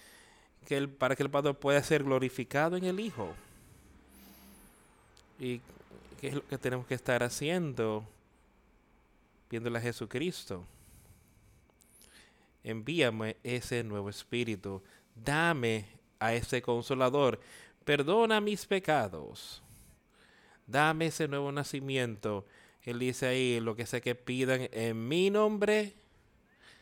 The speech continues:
en el nombre de Jesucristo, pedir y recibirán. Esto yo haré. ¿Tienes confianza en eso?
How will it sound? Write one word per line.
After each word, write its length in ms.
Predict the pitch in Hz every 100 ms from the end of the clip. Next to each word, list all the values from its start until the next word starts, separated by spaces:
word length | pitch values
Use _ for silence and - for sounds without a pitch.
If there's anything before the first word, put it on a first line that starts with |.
| - - - - - -
en 160 | 123 131
el 200 | 131 127
nombre 500 | 147 202 220 214 208
de 100 | 196
Jesucristo, 800 | 196 - 202 175 110 - 87 78 - - - - - - - - - - - - - -
pedir 640 | 123 117 170 151 110 92 - _ _ _ _
y 460 | - 143 147 147 147
recibirán. 1000 | 131 127 - 135 127 127 127 131 110 95 - - - _ -
Esto 880 | 160 175 165 - - 156 151 151 127 -
yo 500 | 139 147 151 151 135 -
haré. 520 | 135 135 104 90 95 - _ - - _ -
¿Tienes 340 | 117 120 120
confianza 960 | - 113 101 - 104 120 131 - 165 170
en 200 | 120 120
eso? 400 | 123 139 - 165